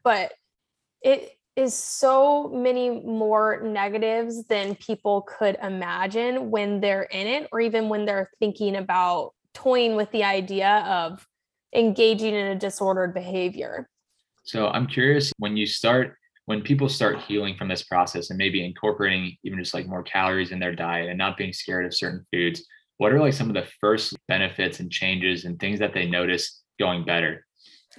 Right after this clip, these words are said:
Speaker 1: I just had a client that was experiencing this last week, and she just felt like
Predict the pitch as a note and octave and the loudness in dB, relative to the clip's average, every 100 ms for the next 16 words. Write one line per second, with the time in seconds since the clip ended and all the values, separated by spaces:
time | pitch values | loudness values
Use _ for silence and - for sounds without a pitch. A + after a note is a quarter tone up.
0 | - _ _ _ _ C#4 B3 C4 C4 C#4 | -20 _ _ _ _ 2 4 6 4 4
1 | A#3 - A#3 G#3 G3+ G3 - B3 A#3 C4 | 2 2 0 2 0 -2 -8 -16 -16 0
2 | A3+ G3+ F#3+ F#3+ - G#3+ G3 G3 G3+ - | 4 8 8 6 4 4 4 2 -2 -10
3 | - A3+ G3+ G3+ G#3 G#3+ G3+ G3+ G3 F#3+ | -2 2 2 2 0 0 0 0 2 4
4 | G3 - - _ _ - G#3+ F#3 F#3 - | 2 0 -14 _ _ -2 2 4 2 -6
5 | G#3 F#3 C4+ - - _ - A3 G3+ G3 | -4 0 0 -4 -16 _ -6 0 2 2
6 | G3 G3+ - _ _ - - C#4+ A#3 C4 | 0 -4 -6 _ _ -12 -2 0 2 2
7 | C#4 - _ - A3+ A#3 - A3+ G3+ F3+ | 0 -8 _ 2 4 4 0 -4 -4 -4
8 | F#3 - | -6 -10